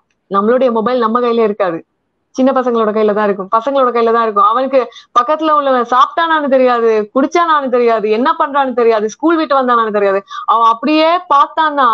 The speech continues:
அவனோட கண் அப்படியே ஃபுல்லா, focus ஃபுல்லாவே அந்த mobile டிஸ்பிளேல தான் இருக்கும். அவன் என்ன நடக்குதுன்னே தெரியாது, அவன் அங்க பார்த்துட்டு சாப்பிடுவான். அந்த மாதிரி ஒரு நிலைமையில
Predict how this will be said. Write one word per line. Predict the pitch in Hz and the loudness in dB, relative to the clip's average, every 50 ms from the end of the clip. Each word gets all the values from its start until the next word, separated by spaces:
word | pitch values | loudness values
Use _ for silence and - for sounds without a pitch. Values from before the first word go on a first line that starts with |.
| 220 233 262 | 2 2 0
அவனோட | - - 226 233 233 226 | 0 -2 -2 -4 -6 -2
கண் | 247 269 294 330 | -2 -2 -2 0
அப்படியே | 320 277 262 311 302 | -2 -4 -2 -2 -4
ஃபுல்லா, | 285 - 285 294 311 339 339 302 | -2 0 0 2 2 4 2 0
focus | 302 - 302 320 320 330 330 320 - | 0 0 0 0 0 0 -4 -4 -2
ஃபுல்லாவே | - 302 311 320 320 320 320 | -2 0 0 2 2 2 0
அந்த | 311 294 277 | 0 -2 0
mobile | 262 262 254 233 277 277 247 | 0 0 2 0 0 0 0
டிஸ்பிளேல | 254 - - 277 262 254 240 | -4 -6 0 0 2 2 2
தான் | 226 226 | 0 0
இருக்கும். | 214 196 185 180 - _ _ _ _ _ _ _ _ _ _ _ - | -2 -4 -8 -10 -16 _ _ _ _ _ _ _ _ _ _ _ -2
அவன் | 233 247 247 | -2 -2 0
என்ன | 269 269 311 370 349 | -2 -2 -2 -2 0
நடக்குதுன்னே | 294 269 277 320 330 349 330 339 320 311 277 | 0 0 -2 -2 -2 -4 -4 -2 0 0 0
தெரியாது, | 277 247 240 226 214 190 185 190 | 2 2 2 2 0 0 0 0
அவன் | 208 233 240 | 2 2 2
அங்க | 247 254 277 302 | 0 0 -2 -2
பார்த்துட்டு | 294 294 277 285 269 254 - | -2 -2 -2 -2 -8 -4 0
சாப்பிடுவான். | 254 254 254 262 240 226 - - | -2 -2 0 0 -2 -2 0 0
அந்த | - 226 247 277 320 311 | -2 -4 -4 -4 -2 0
மாதிரி | 294 294 277 269 262 | 0 0 0 0 -2
ஒரு | 247 240 | -2 0
நிலைமையில | 240 240 254 262 269 277 262 | 0 -2 -2 0 0 0 -2